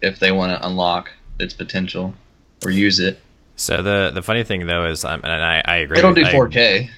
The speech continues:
Speaker 2: Yeah, four K for sure. And I agree with you. I don't think it'll be sixty. And I don't
Speaker 1: But I
Speaker 2: actually
Speaker 1: think
Speaker 2: want
Speaker 1: it'll
Speaker 2: it to be
Speaker 1: thirty.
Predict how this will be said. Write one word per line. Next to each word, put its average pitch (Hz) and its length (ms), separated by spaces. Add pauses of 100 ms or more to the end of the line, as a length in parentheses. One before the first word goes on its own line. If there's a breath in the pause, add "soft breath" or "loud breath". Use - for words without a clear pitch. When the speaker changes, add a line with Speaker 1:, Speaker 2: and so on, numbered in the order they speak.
(120)
Speaker 2:
Yeah, 98 280
four 143 220
K 113 180
for 90 160
sure. 85 440
And 120 120
I 139 60
agree 117 260
with 92 140
you. 82 80
I 85 60
don't 85 200
think 87 140
it'll 82 140
be 80 100
sixty. - 340
And 92 140
I 120 80
don't 120 120
Speaker 1:
But 101 100
I - 40
Speaker 2:
actually 104 140
Speaker 1:
think 113 140
Speaker 2:
want 101 120
Speaker 1:
it'll 90 60
Speaker 2:
it 82 40
to 113 80
be 104 100
Speaker 1:
thirty. 101 40